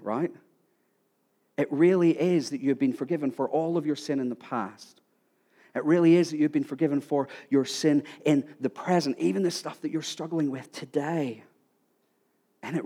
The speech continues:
really, really is that his death was sufficient enough for all of this sin that you might do in the future. And in fact, one of the reasons that I know that is that when you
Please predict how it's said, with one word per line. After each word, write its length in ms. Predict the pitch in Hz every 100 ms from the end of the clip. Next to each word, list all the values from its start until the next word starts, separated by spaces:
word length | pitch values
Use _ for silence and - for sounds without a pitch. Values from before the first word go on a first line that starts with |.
| 127
really, 320 | 180 214 190
really 380 | 170 185 156 110
is 400 | 98 - - - _ _ _ _ _ _ _ _ _ _ _ _ _ _ _ _ _ -
that 160 | 143 -
his 320 | 151 170 151
death 500 | - 147 135 104 - _ - -
was 140 | 127
sufficient 640 | - 131 - - 147 - 139
enough 260 | 127 120 -
for 180 | 117 -
all 460 | - 151 156 151 147
of 220 | 120 127
this 160 | 127 117
sin 480 | - - 127 113 107 - - _
that 140 | 123 110
you 180 | 117 131
might 360 | 123 113 107 - _ _ _ _
do 340 | 117 110 101 104 -
in 160 | 123 117
the 60 |
future. 580 | - - 143 - 113 104 _ _ _ _ _ _ _ _ _ _ _
And 100 | 127
in 40 | 123
fact, 240 | - 127
one 140 | 131 147
of 60 |
the 60 | 139
reasons 360 | 135 135 117
that 100 | 117
I 80 | 113
know 220 | 110 131
that 280 | 120 107 - - _ _
is 140 | 131 123
that 160 | 131
when 160 | 139 151
you 180 | 156